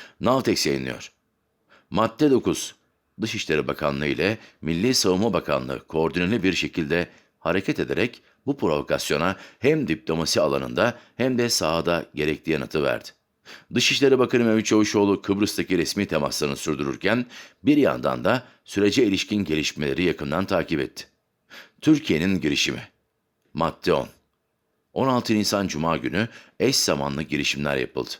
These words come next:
Türkiye hemen bir karşı Navtex yayınladı. Araştırma sahasının Türk kıta sahanlığı içinde olduğunu duyurdu. Ayrıca Yunanlıların bu bölgede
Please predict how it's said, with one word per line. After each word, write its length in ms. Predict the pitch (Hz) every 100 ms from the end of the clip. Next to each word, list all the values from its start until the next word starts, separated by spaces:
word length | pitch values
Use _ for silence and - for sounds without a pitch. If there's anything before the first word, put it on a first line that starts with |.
| _ _ _ _ - - -
Türkiye 380 | 135 139 131
hemen 300 | 117 120 113
bir 160 | 92 104
karşı 340 | 101 82 76
Navtex 380 | 113 98 104 95
yayınladı. 300 | 78 67 58 - _ _ _ _ _
Araştırma 460 | - 64 - 80 98
sahasının 640 | - 67 65 - 76 107 107 - _
Türk 280 | - 143 139
kıta 220 | - 95
sahanlığı 460 | 107 73 69 62 71
içinde 300 | 69 69 78
olduğunu 380 | 78 67 69 67
duyurdu. 280 | 67 60 - _ _ - - -
Ayrıca 480 | 101 143 120 135 110
Yunanlıların 680 | 78 92 92 95 92 101 80
bu 120 | 78
bölgede 540 | 71 62 65 85 110